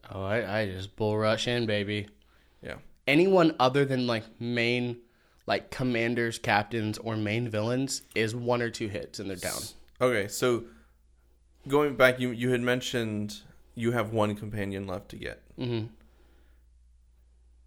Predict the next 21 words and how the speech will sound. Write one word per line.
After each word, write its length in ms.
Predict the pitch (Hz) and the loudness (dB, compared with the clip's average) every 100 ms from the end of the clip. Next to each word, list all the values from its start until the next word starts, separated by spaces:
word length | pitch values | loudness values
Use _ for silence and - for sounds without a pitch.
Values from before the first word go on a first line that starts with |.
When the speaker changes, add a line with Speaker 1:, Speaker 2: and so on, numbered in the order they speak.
| _ _ _ _ | _ _ _ _
Speaker 2:
Have 200 | - 110 | -4 -2
you 80 | 110 | 0
been 140 | 110 | -2
to 60 | 101 | -4
Tatooine? 560 | 107 101 101 101 101 110 - | -4 -4 -4 -6 -6 -8 -8
Speaker 1:
No, 180 | 117 95 - | -6 -6 -8
I 60 | |
have 140 | 107 104 | -8 -6
not. 200 | 101 90 - _ _ _ - | -8 -10 -20 _ _ _ -6
Speaker 2:
Ooh. 460 | 104 101 98 107 95 | -2 -2 -2 -4 0
Speaker 1:
I 120 | 123 | 2
don't 200 | 135 165 | 4 4
know 100 | 160 | 4
if 100 | 151 | 4
I'm 80 | 151 | 4
going 160 | 147 139 | 2 2
to 80 | 123 | 2
Tatooine 400 | 131 123 123 117 | 0 0 -2 -2
or 40 | |
Korriban 380 | 117 107 104 95 | 0 0 0 -2
next. 400 | 87 - - | -6 -8 -14